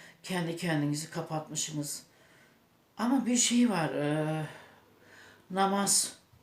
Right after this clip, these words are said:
duanız var, namazınız var. Şükür namazı bu. Bu şükür namazını kılarsanız sizin için çok güzel olacak bence. Neden şükür edeceğim? Hiçbir işim yolunda değil ki diyemezsin.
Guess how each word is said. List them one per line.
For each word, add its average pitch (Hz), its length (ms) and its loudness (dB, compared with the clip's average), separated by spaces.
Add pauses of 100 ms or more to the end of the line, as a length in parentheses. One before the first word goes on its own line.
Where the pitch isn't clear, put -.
duanız 170 600 0
var, 151 220 -4
namazınız 160 640 -4
var. 160 100 -4
Şükür 185 440 -4
namazı 147 420 -2
bu. 143 120 -8 (580)
Bu 240 40 -2
şükür 214 340 -2
namazını 160 440 -2
kılarsanız 185 800 4 (220)
sizin 208 400 0
için 180 320 -2
çok 180 380 -2
güzel 151 280 -6
olacak 135 320 -6 (100)
bence. 151 400 -2 (520)
Neden 247 400 8
şükür 208 260 0
edeceğim? 196 300 2
Hiçbir 277 260 4
işim 240 260 4
yolunda 233 420 8
değil 247 260 2
ki 160 300 0 (320)
diyemezsin. 175 640 2